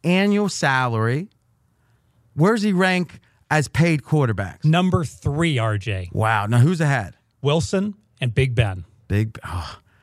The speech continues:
Speaker 1: Steelers n-, getting no hometown discount. <laughs> Now, you do the Steve Fezzik, I'm a wise guy, I won two super contests, Buster list.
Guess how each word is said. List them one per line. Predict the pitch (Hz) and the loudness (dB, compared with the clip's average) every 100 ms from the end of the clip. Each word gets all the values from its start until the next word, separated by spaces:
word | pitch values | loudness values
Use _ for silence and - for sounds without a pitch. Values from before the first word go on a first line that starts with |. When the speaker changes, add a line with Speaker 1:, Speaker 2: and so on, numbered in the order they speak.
| _ _ | _ _
Speaker 1:
Steelers | - 139 147 135 117 | 0 2 4 2 -2
n-, | |
getting | 131 117 127 | -2 0 2
no | 131 160 | 2 2
hometown | 139 143 127 123 123 107 | 2 0 -2 -2 0 0
discount. | 117 104 - 101 - 98 - | 0 0 0 2 2 0 -2
<laughs> | _ _ _ _ _ _ _ | _ _ _ _ _ _ _
Now, | 147 160 131 | 0 2 2
you | 120 180 294 | 2 2 2
do | 190 180 156 160 190 - | 2 2 2 2 -2 -4
the | 143 | -6
Steve | - 156 175 - | -4 -2 -2 0
Fezzik, | 151 143 143 185 - _ _ _ _ | 0 0 -2 -6 -8 _ _ _ _
I'm | 143 147 | 0 2
a | 170 | 2
wise | 156 156 151 135 | 2 2 0 -2
guy, | 151 147 170 196 - | -2 0 -2 -6 -2
I | 139 | 0
won | 151 156 | 2 2
two | - 180 | 0 -2
super | 143 165 151 | 0 -2 -2
contests, | 147 156 147 135 147 143 | -2 0 0 0 0 0
Buster | 123 98 147 143 - 147 139 151 - _ _ _ _ - | -2 0 2 2 -2 -2 0 -2 -8 _ _ _ _ -4
list. | 160 139 127 156 - | 0 2 0 -6 -14